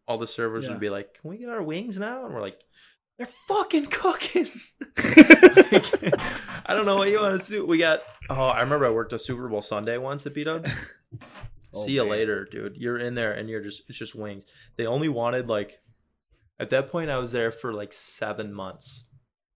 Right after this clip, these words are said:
Speaker 1: ish. And they only wanted, like, the people who knew what they were doing.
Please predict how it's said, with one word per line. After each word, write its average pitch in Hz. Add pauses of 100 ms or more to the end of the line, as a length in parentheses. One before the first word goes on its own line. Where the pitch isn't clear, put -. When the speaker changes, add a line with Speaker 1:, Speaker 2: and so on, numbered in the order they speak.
(100)
Speaker 1:
ish. - (600)
And 123
they 123
only 123
wanted, 110
like, 104
the -
people 110
who 107
knew 98
what 101
they 104
were 98
doing. 95